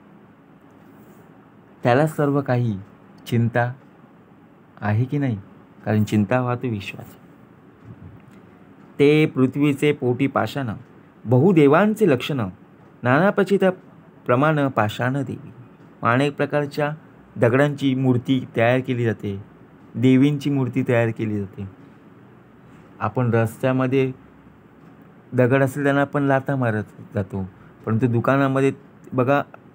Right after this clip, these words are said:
जी मूर्ती खरेदी आपण करतो, त्या मूर्तीला किती किंमत असते,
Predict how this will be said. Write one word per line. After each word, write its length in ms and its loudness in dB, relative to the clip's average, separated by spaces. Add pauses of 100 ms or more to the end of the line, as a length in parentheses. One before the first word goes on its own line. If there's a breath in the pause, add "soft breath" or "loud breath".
(140)
जी 140 0
मूर्ती 480 2
खरेदी 320 2
आपण 280 0 (260)
करतो, 460 -2 (720)
त्या 100 4
मूर्तीला 400 2
किती 300 -4 (140)
किंमत 320 0
असते, 300 -6